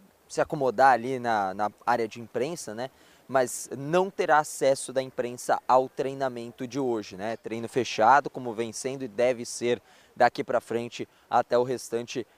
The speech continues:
da temporada, até o restante da Copa do Mundo, né? Da participação do Brasil na Copa do Mundo, e fica a nossa torcida pra que seja assim, então, até o dia dezoito de dezembro, onde, é, será realizada a data, que será realizada a grande decisão da Copa do Mundo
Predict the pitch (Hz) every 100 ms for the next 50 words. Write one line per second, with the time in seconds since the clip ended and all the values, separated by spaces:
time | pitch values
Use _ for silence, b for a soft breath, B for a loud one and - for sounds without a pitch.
0 | _ 107 123 - 127 - 107 117 110 -
1 | 117 120 - 110 - 120 b b 117 123
2 | - 120 - 113 117 104 98 92 95 110
3 | 98 - 110 - 104 - 117 110 107 104
4 | 107 113 131 156 156 147 165 170 139 -
5 | 127 127 120 135 107 123 117 143 - 135
6 | 127 117 113 110 117 b b - 131 -
7 | 117 113 - 120 110 113 113 117 104 127
8 | 151 143 135 117 b b 131 135 131 104
9 | 123 113 123 120 123 127 110 b b 110
10 | 117 107 95 87 85 - - 117 117 117
11 | 117 104 98 113 95 92 110 - 101 -
12 | 101 104 104 95 92 104 101 104 104 110
13 | 104 104 - 90 104 98 101 - 104 107
14 | 95 98 110 107